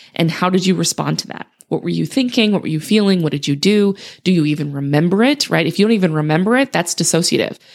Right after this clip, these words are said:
You've done the flight part of fight or flight. All right. So it's really good to get aware of that. And a lot, I have a lot of clients who find themselves in the situation where they probably have some combination of both, where they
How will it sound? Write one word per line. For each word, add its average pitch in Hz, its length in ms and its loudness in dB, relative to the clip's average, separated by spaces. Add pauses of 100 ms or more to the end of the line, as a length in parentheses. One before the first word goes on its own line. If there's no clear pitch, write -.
(180)
You've 208 140 0
done 226 180 0
the 214 40 0
flight 202 360 -4
part - 380 -6
of 160 260 0
fight 151 180 2
or 147 40 -6
flight. - 260 -10 (560)
All 190 80 0
right. 190 200 0
So 214 280 2
it's - 180 -2
really 277 140 0
good 339 100 2
to 302 80 2
get 254 240 0
aware 214 380 2
of 233 160 -2
that. 147 400 -4 (500)
And 185 540 0 (160)
a 202 100 0
lot, 294 220 0
I 247 60 -4
have 330 120 -2
a 415 40 2
lot 381 100 2
of 302 80 -6
clients 185 340 -2
who 208 140 0
find 185 200 0
themselves 185 320 0
in 170 80 0
the 160 60 0
situation 156 640 -2
where 151 420 -2 (160)
they 185 140 0
probably 220 480 2
have 170 500 0 (320)
some 220 220 0
combination 180 480 0
of 156 140 -2
both, 151 260 0
where 160 80 0
they 160 340 2